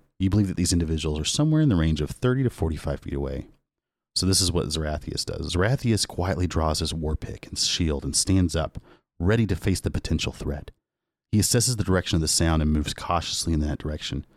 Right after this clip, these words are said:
trying to get a better view of the potential intruders. As he approaches, he whispers a prayer to his deity, asking for protection and guidance in this mo-, moment of potential danger. Zorathius rolls another perception check, which I didn't prompt,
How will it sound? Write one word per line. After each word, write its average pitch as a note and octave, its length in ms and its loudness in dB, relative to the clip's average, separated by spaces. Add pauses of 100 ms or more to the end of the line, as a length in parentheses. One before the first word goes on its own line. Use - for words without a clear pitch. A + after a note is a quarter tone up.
(280)
trying F#2+ 140 2
to F#2+ 60 4
get F2+ 80 2
a D#2+ 40 0
better D#2+ 240 0
view D#2+ 220 -2
of D2+ 40 0
the - 80 -6
potential - 460 -2
intruders. - 580 -6 (540)
As F2 160 0
he F2+ 100 4
approaches, E2+ 560 0
he E2+ 80 -2
whispers E2 420 -2
a D#2+ 60 -6
prayer E2+ 300 0
to - 100 -2
his D#2+ 140 -2
deity, D#2+ 400 -2 (420)
asking F2+ 380 2
for E2+ 100 -4
protection - 500 -4
and D#2+ 140 -2
guidance D#2 500 -2
in F2+ 200 -2
this E2 200 -2
mo-, D#2+ 300 0
moment F2 320 2
of - 80 -8
potential - 400 -2
danger. D2+ 420 -4 (1040)
Zorathius G2 540 2
rolls F2+ 260 4
another F2+ 180 4
perception - 460 -2
check, D#2 260 -4
which D#2 140 -2
I D2+ 60 -2
didn't E2 180 0
prompt, - 320 -4